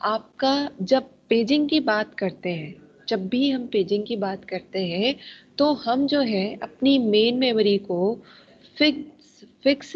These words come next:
साइज के पार्ट्स में डिवाइड करके रखते हैं, ठीक है, और हर एक पार्ट को हम फ्रेम कहते हैं। ओके, हर एक part को हम क्या कहते हैं?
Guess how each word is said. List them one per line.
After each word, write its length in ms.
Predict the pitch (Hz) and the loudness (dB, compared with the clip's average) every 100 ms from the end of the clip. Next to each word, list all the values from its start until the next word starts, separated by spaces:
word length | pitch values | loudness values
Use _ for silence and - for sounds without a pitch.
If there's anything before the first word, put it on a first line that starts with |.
| 294 - | -8 -4
साइज 420 | 202 190 202 - | -2 -2 -4 -8
के 420 | - 202 214 269 - - _ _ - | -2 2 2 0 -4 -16 _ _ -4
पार्ट्स 440 | 208 214 240 - 247 | 0 0 0 -6 -4
में 240 | 247 254 | -2 -2
डिवाइड 540 | 240 208 185 202 220 240 | 0 2 2 2 -2 -4
करके 460 | 214 185 - 208 226 | -2 -4 -4 -4 -4
रखते 400 | 190 - 190 185 | -4 -2 -2 0
हैं, 680 | 202 214 165 - - - - | 2 0 -2 -10 -20 -18 -8
ठीक 200 | 180 247 | -4 2
है, 180 | 294 330 - - - | 2 0 -10 -18 0
और 200 | 226 240 240 | 2 2 0
हर 280 | - 311 320 | 0 2 2
एक 420 | 311 233 233 - | 0 -2 -4 -4
पार्ट 320 | 202 185 185 185 | 0 0 0 -4
को 380 | 185 185 240 277 - - - - | -2 0 -2 -4 -12 -20 -6 0
हम 340 | 240 262 311 - _ - | 0 0 -8 -12 _ -2
फ्रेम 320 | 226 214 185 | 0 0 -2
कहते 380 | 175 160 - - | -6 -12 -14 -18
हैं। 260 | - 151 - _ _ _ _ _ _ _ | -18 -20 -20 _ _ _ _ _ _ _
ओके, 320 | 185 175 294 349 - - - - _ _ - | -6 0 0 0 -6 -20 -20 -20 _ _ -14
हर 380 | - 269 311 302 - | -2 0 0 -2 -2
एक 240 | 233 226 - | -2 -2 -6
part 300 | 185 190 190 | -4 -4 -6
को 220 | - 208 | -8 -6
हम 200 | 226 226 | -4 -4
क्या 180 | 220 208 | -4 -4
कहते 360 | 208 208 214 | -4 -8 -4
हैं? 140 | 226 | -2